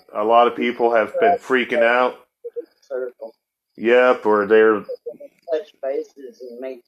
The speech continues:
Speaker 2: sure that you're not altering your personality or kidnapped or dead.
Speaker 1: And it's hard to find a decent, like, group in there, because a lot of these, uh, witches end up, it,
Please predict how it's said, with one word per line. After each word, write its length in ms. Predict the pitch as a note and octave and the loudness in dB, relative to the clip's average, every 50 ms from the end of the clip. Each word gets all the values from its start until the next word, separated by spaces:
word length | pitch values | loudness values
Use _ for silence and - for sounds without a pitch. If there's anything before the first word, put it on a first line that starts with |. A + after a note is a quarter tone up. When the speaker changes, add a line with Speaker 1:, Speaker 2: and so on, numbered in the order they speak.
| _ | _
Speaker 2:
sure 140 | - D3 D3 C3+ | -20 -20 -20 -20
that 120 | B2+ B2+ A#2 _ - | -20 -20 _ _ -20
you're 120 | B2+ B2 | -20 -18
not 260 | B2+ B2+ A#2+ A2 - _ - | -14 -14 -14 -14 -16 _ -10
altering 560 | A#2 B2 B2+ B2 B2 _ - C#3 C3 C3 C3 B2 | -8 -8 -8 -8 -12 _ -20 -18 -18 -18 -18 -18
your 160 | A#2+ A#2 A2+ _ - | -18 -18 -18 _ -14
personality 1080 | C3 C3 C3 - B2 B2 B2+ B2 B2 B2 B2 C3 C3 C3+ C3+ - - C#3 C#3 - - _ _ _ _ _ _ _ _ _ _ _ _ _ _ _ | -14 -14 -14 -16 -18 -20 -20 -16 -12 -12 -10 -10 -10 -8 -10 -10 -12 -14 -18 -18 -20 _ _ _ _ _ _ _ _ _ _ _ _ _ _ _
or 460 | - A#2+ B2 B2 A2+ A2 G#2+ G#2+ G2+ - _ _ _ _ _ _ _ _ _ _ _ _ _ _ _ _ _ _ _ _ _ _ _ _ _ _ _ - | -2 0 2 2 2 0 0 -4 -6 -10 _ _ _ _ _ _ _ _ _ _ _ _ _ _ _ _ _ _ _ _ _ _ _ _ _ _ _ -20
kidnapped 760 | - B2 B2 C3+ C3 B2+ B2+ B2+ B2+ B2+ B2+ C3 C#3 C#3 _ _ _ - | -12 -10 -10 -10 -10 -12 -16 -14 -12 -12 -12 -12 -12 -14 _ _ _ -18
or 260 | A#2 A2+ A2 G#2+ G2+ - _ - | -16 -14 -14 -14 -16 -18 _ -10
dead. 300 | G#2+ G#2+ B2 D#3+ E3 - _ _ _ _ _ _ _ _ _ _ _ _ _ _ _ _ _ _ _ _ _ _ _ - | -8 -6 -4 -4 -6 -6 _ _ _ _ _ _ _ _ _ _ _ _ _ _ _ _ _ _ _ _ _ _ _ -8
Speaker 1:
And 140 | A#2 B2 | -4 0
it's 160 | C3+ C3 - - | 0 0 2 4
hard 240 | D#3 C#3+ D3+ D#3 | 4 4 4 4
to 60 | C#3 C3+ | 2 0
find 320 | - B2+ A#2+ A2+ A2 G#2+ | 2 2 2 2 2 0
a 80 | A2 G2+ | -2 -2
decent, 520 | A2+ A2+ A2 - - A2+ A2 A2 G2+ A2+ | -2 -4 -4 -4 -4 -6 -6 -8 -8 -2
like, 340 | A2+ A2+ A2+ A2 G#2+ G#2 - | 0 2 2 2 0 -2 -6
group 340 | - A2 A2 A2 G#2+ A2 A#2 | -4 -2 -2 -2 -2 -2 -2
in 160 | A2+ G#2+ G#2+ | -4 -2 -2
there, 180 | G#2+ G#2 G#2 | -2 -2 -2
because 480 | F#2+ G2+ A2 - B2 A#2 A2 A2 G#2+ G2+ | -2 -4 -6 -2 0 2 2 2 2 2
a 60 | A2+ | 0
lot 260 | A2 A2 A2+ A#2 B2 | 2 4 4 4 4
of 120 | B2+ A#2+ A2+ | 2 0 -2
these, 500 | A#2+ A#2+ A#2 A2+ G#2+ - - - - - _ _ _ _ _ _ _ _ _ _ _ _ _ _ _ - | -2 -4 -4 -4 -6 -10 -12 -14 -16 -20 _ _ _ _ _ _ _ _ _ _ _ _ _ _ _ -4
uh, 420 | A2 A2 G#2+ A2 G#2+ G#2+ G#2 G#2+ G#2 - _ _ _ | 2 4 6 6 6 6 4 2 0 -4 _ _ _
witches 520 | - A2+ B2 C3 B2+ - A#2+ A2+ A2 G2+ | -6 -2 -2 -2 -2 -2 -4 -4 -2 0
end 220 | A2 A#2 A#2 A2 G#2+ | 0 0 2 2 2
up, 280 | A#2 A2+ G#2+ G#2+ - | 4 4 4 2 0
it, 260 | - G#2+ G#2+ G#2+ - | -2 -2 -2 -2 -4